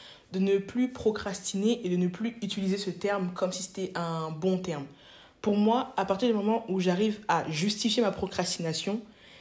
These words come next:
c'est qu'il y a réellement un problème. Et mes signaux, en fait, à moi, c'est vraiment, « J'ai pas envie de faire ça, je vais faire ça demain, j'ai trop la flemme,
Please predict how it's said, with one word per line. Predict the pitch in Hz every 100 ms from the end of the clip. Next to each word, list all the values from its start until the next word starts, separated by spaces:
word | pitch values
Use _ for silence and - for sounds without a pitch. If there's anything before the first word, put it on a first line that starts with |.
| -
c'est | - 190
qu'il | 185 -
y | 185
a |
réellement | 165 165 165 165 165 170 - - _ _
un | 170 170 165 - -
problème. | - 156 139 156 - - - - _ _
Et | 202 - - - 202
mes | 208
signaux, | 202 - 220 247
en | 240
fait, | 240 220
à |
moi, | 185 214
c'est | 220 - 170 165
vraiment, « | 165 165 190 214 226 - - - 160
J'ai | 175
pas | 175
envie | 175 175
de |
faire | - 180
ça, | - 160 147 156
je |
vais | 170
faire | 175
ça | 180 175
demain, | 170 165 151
j'ai | 156
trop | 165 - 180
la | 175
flemme, | 180 - 151 151 156